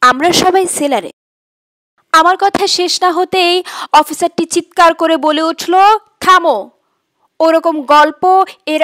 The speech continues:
আগেও আমরা অনেক শুনেছি।" এ কথা বলেই সে কয়েকজন সৈন্যকে হুকুম করল, "ধরে নিয়ে এসো হতভাগা শয়তান শার্প শুটারগুলোকে,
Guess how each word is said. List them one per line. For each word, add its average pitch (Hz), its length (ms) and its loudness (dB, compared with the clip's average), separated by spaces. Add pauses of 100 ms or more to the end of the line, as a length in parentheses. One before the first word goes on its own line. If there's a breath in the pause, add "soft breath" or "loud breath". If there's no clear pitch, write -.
আগেও 294 420 2
আমরা 302 300 2
অনেক 294 400 0
শুনেছি।" - 680 -6 (960)
এ 247 120 0
কথা 226 280 -2
বলেই 214 460 -4 (260 loud breath)
সে 311 160 -6
কয়েকজন 269 460 2
সৈন্যকে 262 520 -4
হুকুম 247 380 -8
করল, 220 420 0 (300 loud breath)
"ধরে 254 320 0
নিয়ে 330 220 0
এসো 320 200 -2
হতভাগা 277 580 0
শয়তান 262 460 0
শার্প 254 340 0
শুটারগুলোকে, 208 800 -4